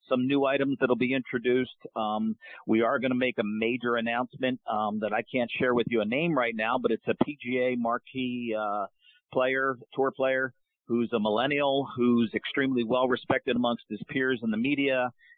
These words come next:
extremely well liked by ch-, by both kids and women, and, uh,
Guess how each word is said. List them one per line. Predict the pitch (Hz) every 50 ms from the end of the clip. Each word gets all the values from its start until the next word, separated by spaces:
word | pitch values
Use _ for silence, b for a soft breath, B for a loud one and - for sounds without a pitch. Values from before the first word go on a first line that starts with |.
| -
extremely | - - - - 139 135 131 127 123
well | 120 117 120 120 120 113
liked | 117 120 120 110 - -
by | 110 104 107 107
ch-, | - - - - - -
by | - 101 98 95 - -
both | 123 113 - - - -
kids | 127 131 127 127 120 -
and | - 107 104 104
women, | 113 127 127 127 123 120 120 123 - -
and, | - 104 101 101 101 104 101 98 107
uh, | 101 101 98 98 98 95